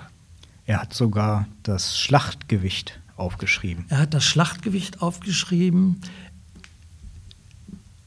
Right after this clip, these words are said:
Speaker 2: Das jüngste Opfer war sechzehn Jahre, das älteste sechsundsiebzig Jahre alt. Über die Hälfte seiner Opfer waren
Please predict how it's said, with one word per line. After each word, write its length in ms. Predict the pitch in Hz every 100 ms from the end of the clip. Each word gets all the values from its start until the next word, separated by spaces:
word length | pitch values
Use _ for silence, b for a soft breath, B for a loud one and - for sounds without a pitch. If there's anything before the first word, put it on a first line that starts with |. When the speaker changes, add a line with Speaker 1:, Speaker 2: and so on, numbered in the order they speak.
| - - - - -
Speaker 2:
Das 320 | 156 170 -
jüngste 400 | 196 233 - - 233
Opfer 320 | 185 220 190
war 140 | 175
sechzehn 680 | 139 156 175 - - 208 202
Jahre, 400 | 190 185 190 185
das 200 | 175 -
älteste 500 | - 196 190 - 190
sechsundsiebzig 1200 | 147 156 196 - 202 185 151 190 - - 151 -
Jahre 560 | 135 127 123 117 - -
alt. 540 | 139 139 - - - - - - b b b b b b b b b -
Über 120 | 175
die 120 | 175
Hälfte 760 | 160 190 208 - 220 226 247 - - -
seiner 380 | 175 185 185 185
Opfer 280 | 156 202 175
waren 600 | 175 165 160 175 -